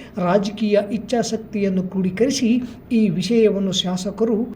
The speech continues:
ಪ್ರಸ್ತಾಪಿಸಿ ಸರ್ಕಾರದ ಗಮನ ಸೆಳೆಯಬೇಕೆಂದು ಒತ್ತಾಯಿಸಿದರು.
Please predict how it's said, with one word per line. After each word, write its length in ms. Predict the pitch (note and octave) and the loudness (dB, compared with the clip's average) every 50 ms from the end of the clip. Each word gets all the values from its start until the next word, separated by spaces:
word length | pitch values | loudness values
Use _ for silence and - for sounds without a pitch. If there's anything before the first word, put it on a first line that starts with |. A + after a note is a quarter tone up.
| - - - - | -14 -18 -6 2
ಪ್ರಸ್ತಾಪಿಸಿ 640 | G#3 A3+ A3 A3 - A#3 G#3+ G#3 A3 G3+ - C4+ | 4 4 4 4 4 4 4 4 2 -2 -2 -2
ಸರ್ಕಾರದ 800 | A3+ - G#3 G#3 G#3 G#3 - - G3 A#3+ A#3+ A3+ A3 F#3+ E3+ D#3+ D#3 | -2 0 0 0 -2 -2 -6 -4 -2 0 2 2 0 0 -2 -4 -2
ಗಮನ 220 | E3 F#3+ A#3+ B3 | 0 2 2 2
ಸೆಳೆಯಬೇಕೆಂದು 840 | A3+ A3 - G3+ G3+ G3 F#3+ F3+ D#3+ F3+ E3+ E3+ - G#3+ C4+ A#3+ A3 G#3+ | 2 2 2 2 4 4 4 4 2 0 -2 0 0 -2 0 2 0 0
ಒತ್ತಾಯಿಸಿದರು. 1200 | G#3+ E3+ D#3+ E3 - - F3 D#3+ D#3+ D#3 D3+ - D#3+ C#3+ D#3+ D#3 D3 C#3+ - - - - - - | 0 -2 -4 -6 -6 -4 -2 -2 -2 -2 -2 -4 -4 -2 -2 -2 -2 -2 -4 -8 -16 -18 -20 -20